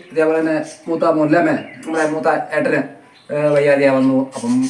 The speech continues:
ചേട്ടനെ കൊണ്ടുള്ള ഹോസ്പിറ്റൽ പോക്ക് കാര്യങ്ങള് അങ്ങനെ എല്ലാം കൂടി ആയിട്ടാണ് ഞങ്ങള് വീഡിയോസ് ഞങ്ങളിപ്പോ തൽക്കാലം വേണ്ടെന്ന് വെച്ചതിന്റെ കാര്യം. അപ്പൊ ഒരുപാട് പേര് എന്നെ ഫോണിൽ വിളിക്കുകയും ഒരുപാട് പേര് ചോദിക്കുകയൊക്കെ ചെയ്തു. കഴിഞ്ഞ പ്രാവശ്യം വൈഫ്, ആ, വൈഫ് അവള് അവളുടെ വീട്ടിൽ പോയപ്പോ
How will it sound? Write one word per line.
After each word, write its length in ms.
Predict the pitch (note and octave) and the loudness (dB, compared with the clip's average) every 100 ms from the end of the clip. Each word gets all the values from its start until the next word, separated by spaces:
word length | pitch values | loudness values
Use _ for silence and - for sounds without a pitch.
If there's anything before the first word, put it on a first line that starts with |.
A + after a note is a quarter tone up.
| C#3 | -2
ചേട്ടനെ 260 | B2+ C#3 | -2 0
കൊണ്ടുള്ള 360 | C#3 C3+ C#3 C#3 | 0 2 0 0
ഹോസ്പിറ്റൽ 360 | B2+ C3 C3 | -4 -4 -2
പോക്ക് 180 | B2+ B2+ | -2 -2
കാര്യങ്ങള് 420 | C4+ B2+ A#2+ B2 | -4 -4 -4 -4
അങ്ങനെ 400 | C3 - B2+ C3 | -6 -8 -8 -4
എല്ലാം 180 | D3 D#3+ | -2 -4
കൂടി 120 | E3+ | -2
ആയിട്ടാണ് 300 | E3+ E3 E3+ | -4 -4 -6
ഞങ്ങള് 280 | E3+ E3 E3+ - D#3 | -6 -4 -4 -4 -10
വീഡിയോസ് 400 | E3 F3 F#3 F3+ | -8 -4 -4 -4
ഞങ്ങളിപ്പോ 320 | E3 D#3+ D3+ | -6 -6 -6
തൽക്കാലം 340 | D3+ D3 C#3+ | -6 -4 -6
വേണ്ടെന്ന് 320 | D3 C3+ C3 C3 | -4 -4 -2 -4
വെച്ചതിന്റെ 240 | C3 C3 | -4 -4
കാര്യം. 280 | G3 - - - - - - - - | -2 -2 -4 -16 -20 -20 -20 -20 -16
അപ്പൊ 180 | D3 A3 | 0 4
ഒരുപാട് 360 | B3 C4+ D4 | 6 4 6
പേര് 120 | C#4 C4 | 6 6
എന്നെ 180 | C4+ | 4
ഫോണിൽ 320 | C4+ A3+ B3+ C4+ | 2 4 4 4
വിളിക്കുകയും 500 | A3+ G#3+ G#3+ C3 - - | 4 2 0 0 -6 -12
ഒരുപാട് 300 | F3 G3 G#3+ | -4 0 2
പേര് 600 | G#3+ G#3 G#3 G#3 G3+ F#3+ G3 | 2 0 0 0 0 -2 -4
ചോദിക്കുകയൊക്കെ 440 | F#3+ F#3 F#3+ F#3 | -6 -4 -6 -4
ചെയ്തു. 260 | F3 F3 E3 | -4 -2 0
കഴിഞ്ഞ 180 | D#3+ | 0
പ്രാവശ്യം 500 | F3 E3 E3+ D#3 D#3+ | 0 -2 -2 -6 -6
വൈഫ്, 360 | D#3 F3 F#3 F3 - - C#3+ | -2 -2 0 -4 -4 -12 -8
ആ, 200 | C3 - | -8 -4
വൈഫ് 180 | D#3+ - | -4 0
അവള് 160 | E3+ | 0
അവളുടെ 300 | F3+ F3 G#3+ | 2 2 4
വീട്ടിൽ 320 | A#3+ G3 G#3 - | 2 2 -4 -2
പോയപ്പോ 500 | D#3 C3+ B3 - | 0 0 -2 -4